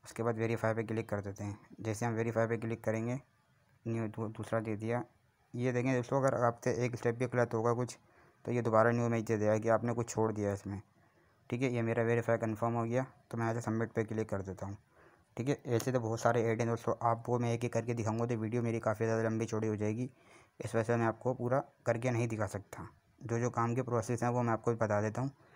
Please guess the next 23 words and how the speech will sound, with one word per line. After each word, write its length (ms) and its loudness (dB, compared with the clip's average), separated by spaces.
ठीक 140 -4
है, 140 -2
चलो 220 0
और 140 2
दूसरा, 260 -2
दूसरा 520 -2
तरीका 280 0
देख 160 -4
लेते 240 -2
हैं 60 -2
हम 40 -2
यहाँ 120 -2
से 100 -6
ऑफर 260 -2
वाल। 240 -4
ऑफर 240 2
वाल 160 2
में 100 0
आपको 180 -2
ठीक 260 -2
ठाक 140 0
अर्निंग 320 0
होगी, 280 -4